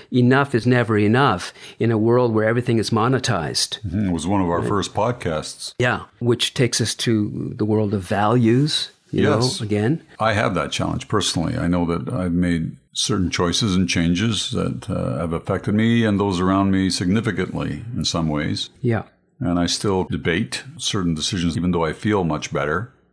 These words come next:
Speaker 1: Right.
Speaker 2: personally.
Speaker 1: And has your lifestyle really suffered as a consequence of giving up the acquisition of more and more money?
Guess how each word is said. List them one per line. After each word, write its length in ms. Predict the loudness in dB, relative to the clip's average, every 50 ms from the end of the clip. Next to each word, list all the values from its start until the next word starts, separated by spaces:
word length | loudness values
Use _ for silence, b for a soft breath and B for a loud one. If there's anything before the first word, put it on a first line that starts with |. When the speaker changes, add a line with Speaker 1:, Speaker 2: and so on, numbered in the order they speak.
| _ 0
Speaker 1:
Right. 240 | 0 2 2 0
Speaker 2:
personally. 540 | 0 -2 -2 -2 0 -2 -2 -2 -2 -2 -4 -6 _ _
Speaker 1:
And 100 | 2 4
has 100 | 4 4
your 120 | 4 2 2
lifestyle 640 | 4 2 2 0 0 0 0 2 2 2 2 0 -2
really 480 | -4 -2 0 2 2 4 4 2 2 0
suffered 500 | 0 -2 -2 -2 -2 -2 0 -2 0 0
as 140 | 0 0
a 80 | -2 -4
consequence 640 | -2 -2 -2 -2 -2 -4 -4 -2 0 0 2 2 2
of 140 | 0 0 2
giving 300 | 2 2 4 4 4 4
up 180 | 4 2 2 0
the 100 | 2 2
acquisition 640 | 2 0 0 -2 -2 0 0 0 0 0 2 2
of 240 | 0 0 -2 -8 -4 -2
more 240 | 0 2 2 2 2
and 100 | 4 2
more 160 | 2 2 2
money? 460 | 2 2 2 4 2 2 0 -2 -6